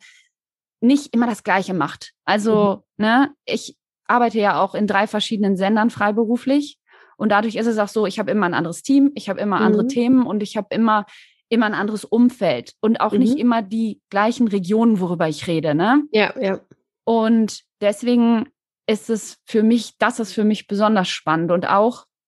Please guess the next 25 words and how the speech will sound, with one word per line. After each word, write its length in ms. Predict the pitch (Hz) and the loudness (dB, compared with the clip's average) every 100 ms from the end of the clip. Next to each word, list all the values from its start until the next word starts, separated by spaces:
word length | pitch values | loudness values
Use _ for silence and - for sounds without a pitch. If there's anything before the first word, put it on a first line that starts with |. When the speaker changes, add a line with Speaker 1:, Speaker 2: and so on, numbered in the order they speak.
| _ _ - | _ _ -8
Speaker 1:
was 380 | 180 240 254 | -2 0 0
man 160 | 254 233 | 0 2
alles 240 | 175 226 | 2 0
mit 140 | 226 214 | 0 -4
der 80 | 208 | -4
Stimme 300 | - 220 208 | -2 0 2
machen 360 | 214 208 196 | 0 0 -4
kann. 300 | 175 160 160 | -2 -2 0
Also 340 | - 180 190 - | -2 -2 -2 0
auch 340 | 190 240 - _ | 0 0 -6 _
zum 160 | - 214 | -6 0
Beispiel, 280 | 196 226 233 | 0 0 -4
ich 120 | 208 | -6
find 140 | 226 208 | -6 -6
das 100 | 202 | -4
immer 180 | 202 202 | -4 -4
faszinierend, 680 | 214 208 - 214 226 233 | -4 -6 -4 0 0 0
wie 120 | 196 - | -2 -2
unterschiedlich 720 | 254 294 294 - 220 208 202 | 0 2 0 -2 -4 -4 -2
manche 260 | 208 202 | -2 0
Leute 300 | 208 208 220 | 2 2 2
klingen, 400 | 220 - 254 262 | -4 0 4 4
wenn 140 | 220 214 | 4 0
sie 100 | 202 | 0
moderieren 760 | 202 180 196 294 285 220 302 | -2 -2 2 2 2 2 0